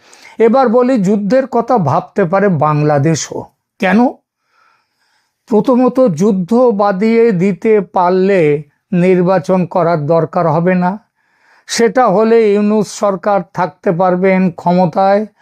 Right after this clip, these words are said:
অনির্দিষ্টকালের জন্য। সুতরাং হয়ে যাক যুদ্ধ। প্রশ্ন উঠতে পারে,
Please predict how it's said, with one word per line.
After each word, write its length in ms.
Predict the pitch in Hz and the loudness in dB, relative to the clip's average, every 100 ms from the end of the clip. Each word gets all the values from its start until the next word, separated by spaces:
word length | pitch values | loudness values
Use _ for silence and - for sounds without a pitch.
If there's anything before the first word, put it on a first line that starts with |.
| _ - _ | _ -20 _
অনির্দিষ্টকালের 1300 | 190 190 202 170 180 196 - 208 190 196 190 196 160 | 0 2 0 0 0 -2 -2 -2 0 0 2 0 0
জন্য। 480 | 202 196 202 226 233 _ _ _ | 0 2 0 0 -4 _ _ _
সুতরাং 720 | - - 214 247 208 196 180 | -8 -2 0 2 2 0 0
হয়ে 360 | 120 151 175 170 | 0 2 2 2
যাক 380 | 147 170 156 - 147 | 0 0 -2 -6 -6
যুদ্ধ। 440 | 135 151 110 - - - _ _ _ _ _ _ _ _ - | -2 -2 -4 -12 -12 -16 _ _ _ _ _ _ _ _ -2
প্রশ্ন 320 | 277 - 262 | 0 0 2
উঠতে 340 | 254 202 - | 2 2 0
পারে, 380 | 208 196 160 170 | 0 0 0 -2